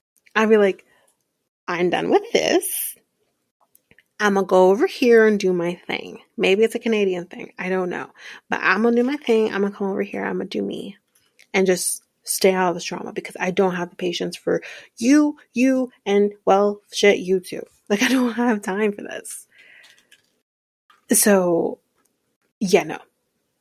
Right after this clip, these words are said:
<laughs> Um, so, back inside,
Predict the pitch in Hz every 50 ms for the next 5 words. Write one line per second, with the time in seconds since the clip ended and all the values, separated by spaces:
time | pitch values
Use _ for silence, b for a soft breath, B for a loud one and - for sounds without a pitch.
0 | _ _ - 269 208 B B B B B B B B _ _ _ _ _ _ _
1 | _ _ _ _ - - _ B B B B B B B B B B B B B
2 | B B B B B _ _ _ _ _ _ _ _ _ - - 240 226 220 214
3 | 202 196 196 202 208 - B B B B B B B B B B B B B B
4 | B B B B B B _ _ _ _ _ _ _ _ b b b b b b
5 | b b b b b b b b b _ _ _ _ _ _ _ _ _ _ _
6 | _ - - - - - 240 233 226 220 220 208 202 196 208 B B B B B
7 | B B B B B B _ _ _ _ _ _ _ _ _ _ _ _ _ _
8 | _ _ _ _ _ _ _ _ _ _ _ _ _ _ _ _ _ _ _ -
9 | - - 208 202 220 254 254 - 247 226 - - - - - -